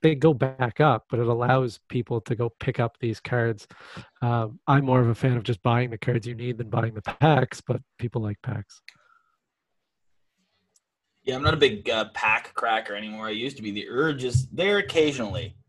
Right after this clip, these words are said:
Speaker 2: uh, but it's not one of those things anymore that I buy because I, I need to. It's when I have the money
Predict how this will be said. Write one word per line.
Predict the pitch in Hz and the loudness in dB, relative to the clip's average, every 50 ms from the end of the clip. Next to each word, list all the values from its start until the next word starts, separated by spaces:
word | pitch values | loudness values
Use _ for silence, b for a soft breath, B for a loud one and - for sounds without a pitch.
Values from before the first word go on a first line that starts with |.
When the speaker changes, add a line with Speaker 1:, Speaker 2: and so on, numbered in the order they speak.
| _ - 120 123 120 - | _ -20 -20 -18 -12 -6
Speaker 2:
uh, | 107 107 110 107 | -4 -4 -4 -4
but | 107 104 117 - - | -4 -4 -6 -6 -6
it's | 127 120 - - | -10 -12 -8 -2
not | 139 139 139 143 139 - | 2 2 2 2 2 -2
one | 131 127 127 | -8 -8 -2
of | 120 | 0
those | 123 120 117 | 0 0 0
things | - 131 123 123 123 | -4 -6 -6 -6 -6
anymore | 120 117 117 117 120 | -8 -6 -4 -4 -2
that | 117 113 113 | -2 0 -2
I | 110 104 | -2 -4
buy | 104 110 110 110 110 110 | -2 -2 0 0 0 -2
because | 107 113 110 - 113 107 104 | -6 -8 -8 -8 -8 -6 -6
I, | 101 95 95 90 - _ - 107 | -8 -10 -10 -12 -14 _ -18 -16
I | 101 | -14
need | 101 104 117 143 170 156 | -10 -8 -8 -8 -8 -6
to. | - 185 175 147 | -4 -2 -2 -2
It's | - - - | -2 -4 -8
when | 123 117 | -8 -6
I | 120 113 110 | -4 -4 -2
have | 127 135 117 110 110 | 0 0 0 0 0
the | 110 | -2
money | 107 107 107 107 107 104 85 - | -2 0 0 0 -2 -2 -6 -10